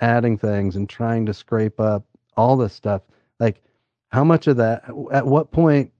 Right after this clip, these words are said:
would the normal person have just given up and said, "Maybe I can turn it into a short film and put it on YouTube"?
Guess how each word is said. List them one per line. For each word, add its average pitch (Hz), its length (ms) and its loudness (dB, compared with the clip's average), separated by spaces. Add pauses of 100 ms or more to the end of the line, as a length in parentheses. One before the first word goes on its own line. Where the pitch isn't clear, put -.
(120)
would 120 300 -2
the 117 80 -2
normal 113 340 2
person 110 400 -2
have 98 100 -4
just 101 220 -6
given 98 260 -4
up 95 300 -6
and 98 100 -8
said, 95 400 -4 (540)
"Maybe 117 240 2
I 110 40 0
can 107 140 -6
turn 104 220 -2
it 101 80 -2
into 101 240 0
a 92 60 -4
short 101 400 -6
film 95 280 -4
and 92 120 -6
put 101 140 -4
it 90 100 -6
on 92 160 -6
YouTube"? 90 560 -8